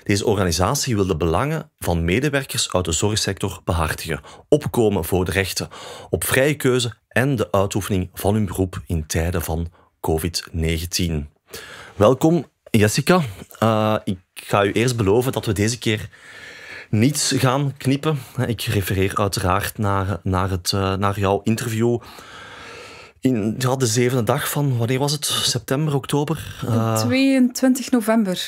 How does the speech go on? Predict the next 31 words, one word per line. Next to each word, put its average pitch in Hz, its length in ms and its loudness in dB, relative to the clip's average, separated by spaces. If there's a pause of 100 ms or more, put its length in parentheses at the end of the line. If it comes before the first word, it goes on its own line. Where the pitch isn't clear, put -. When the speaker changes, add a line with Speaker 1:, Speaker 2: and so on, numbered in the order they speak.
Speaker 1:
Tweeëntwintig 113 380 0
november, 101 520 -2
ja. 113 60 0
Want - 120 -2 (240)
Speaker 2:
Vorig 214 160 0
Speaker 1:
ik 208 60 0
heb 233 100 4
Speaker 2:
jaar. 208 100 0
Speaker 1:
jou 104 200 2
toen, 107 320 -2
eh, 98 300 0 (680)
ontdekt 104 360 2
of, 123 120 -2
of, 113 160 -2
of 101 140 -2
leren 98 340 0
kennen. 117 320 -4 (120)
Speaker 2:
Ja. 202 320 0
Speaker 1:
Eh, 101 200 0
want 98 140 0
toen 98 120 -2
ben 101 100 2
je 101 60 0
toch 107 140 0
een 104 100 0
beetje 101 320 -2 (240)
bekend 123 360 0
geworden, 139 420 -2
of, - 400 -6
of, 95 240 -2
eh? 98 320 0